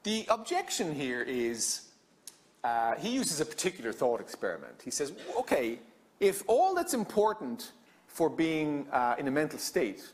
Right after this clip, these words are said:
for a mental state to exist, is that, uh, is the, this functionalist description, uh,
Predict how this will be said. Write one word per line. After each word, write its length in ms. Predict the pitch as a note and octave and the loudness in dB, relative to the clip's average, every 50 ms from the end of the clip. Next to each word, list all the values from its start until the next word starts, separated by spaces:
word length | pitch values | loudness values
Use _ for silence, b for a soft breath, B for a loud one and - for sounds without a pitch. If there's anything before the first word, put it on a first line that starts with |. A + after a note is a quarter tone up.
| - - - | -20 -20 -6
for 140 | - C3 | -2 0
a 40 | B2 | 2
mental 240 | C3 C#3+ C#3 C3+ C3+ | 2 2 2 0 -2
state 260 | - - D#3 C3 - | -2 0 0 0 0
to 80 | - C3 | -4 -6
exist, 440 | A2+ G#2 A2+ C3+ B2 A#2 - - - | -6 -2 0 2 2 2 0 -4 -8
is 220 | A2+ A2 G#2 - | -8 -10 -8 -4
that, 280 | - A#2 A2 A2 - - B B B B B B B - | -2 -2 -2 -2 -4 -12 B B B B B B B -8
uh, 200 | - G#2 G#2 G2+ | -4 -2 0 0
is 160 | - A#2+ A2 - | 0 -2 -4 -6
the, 120 | B2+ B2 | -8 -8
this 480 | A2 G#2+ B2+ B2 - - - - - - - | -4 -4 -4 -2 -2 -4 -6 -8 -14 -18 -8
functionalist 680 | - - E3 E3 D#3+ - - D#3+ C#3+ C3+ C3 C3 - | -4 -2 -2 -2 -2 -4 -2 0 0 0 0 -2 -4
description, 760 | - B2+ - - - F3 - - - E3 D#3 D#3 D#3 D3+ D#3 B B B B B B B B B - | -8 -10 -2 0 0 0 0 -2 -4 -2 -2 -2 -4 -6 -8 B B B B B B B B B -4
uh, 280 | - A2+ A2+ A2+ A2+ | -2 0 2 2 0